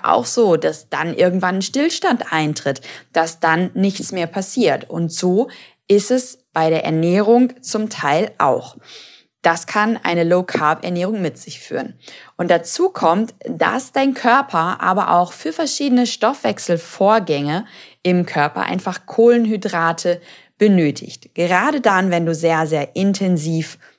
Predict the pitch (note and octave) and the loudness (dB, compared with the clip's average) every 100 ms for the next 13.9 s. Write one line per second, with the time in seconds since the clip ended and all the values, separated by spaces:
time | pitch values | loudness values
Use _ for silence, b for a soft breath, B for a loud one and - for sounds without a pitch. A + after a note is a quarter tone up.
0 | _ - G3 G3+ G3 C#3+ - - C3 F3 | _ -2 2 4 4 2 -2 -6 -2 0
1 | G#3+ F3+ D3+ E3 E3+ G3+ G3+ - D3+ D#3 | 0 2 4 4 2 -2 -2 0 0 0
2 | - - C#3+ C#3+ - E3 G3+ G#3 - - | -2 -2 -2 -4 -6 -4 -4 -4 -12 -10
3 | C4+ C#4 B3+ E3 D3 C#3 - C3+ - - | -2 2 2 0 -2 -4 -2 -4 -4 -10
4 | B B B B _ G3 G#3 G3+ F3 D#3+ | B B B B _ 4 4 4 2 0
5 | D#3+ D3 D3 D3+ - A#3+ B3 A#3+ - F3 | -2 -2 -2 -4 0 4 4 4 2 -2
6 | F3+ F3 - E3 D3+ D3 D3 - D3+ D3+ | -2 -2 -4 -2 0 0 -2 -4 -6 -6
7 | B B B F3+ E3+ E3 D#3 - F#3+ F#3+ | B B B 0 2 2 0 0 -2 0
8 | G3 F#3 - A#3 A#3+ A3 - F#3+ F#3+ - | -2 -2 -2 -2 0 -2 -2 -4 -2 2
9 | F3+ E3+ E3 E3 D#3 E3 D#3+ F3 D#3 D3+ | 4 4 0 -2 -2 -4 -4 0 0 0
10 | D3+ C#3+ D3+ D3 D3+ D3+ - B B - | -2 0 0 0 -2 -4 -6 B B 2
11 | F3 F3+ E3 D#3 D3+ D#3 D3+ - D3 C3 | 2 2 2 4 2 -2 -8 -6 -4 -4
12 | C#3+ - - B B B B F3 E3 D#3+ | -4 -8 -12 B B B B 2 4 4
13 | D#3 - D#3 C#3 E3+ - A3 A3 A3 | 0 -4 -2 -2 -2 -2 2 2 0